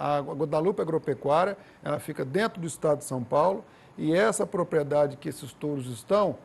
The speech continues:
fica em Martinópolis, que é onde a gente faz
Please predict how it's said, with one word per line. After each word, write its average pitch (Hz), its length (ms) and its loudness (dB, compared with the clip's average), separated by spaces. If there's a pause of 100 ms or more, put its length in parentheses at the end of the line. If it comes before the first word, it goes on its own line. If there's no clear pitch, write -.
(220)
fica 190 220 -10
em 190 60 -2
Martinópolis, 175 800 0
que 170 180 -2
é 175 100 6
onde 190 320 0
a 170 60 -2
gente 160 240 -6
faz 147 420 0